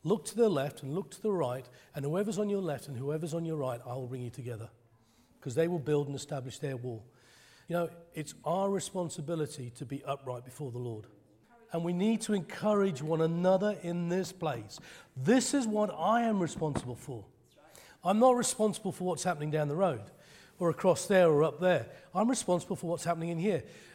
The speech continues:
And I thank God for you folk, that we're getting two things right, that we're learning to love the Lord with all of our hearts, and we're learning to love one another.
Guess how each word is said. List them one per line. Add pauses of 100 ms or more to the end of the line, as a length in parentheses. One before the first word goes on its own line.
(180)
And
I
thank (180)
God (200)
for
you (400)
folk, (1160)
that
we're
getting
two
things
right, (1400)
that
we're
learning
to
love
the
Lord (360)
with
all
of
our
hearts, (600)
and
we're
learning
to
love
one
another.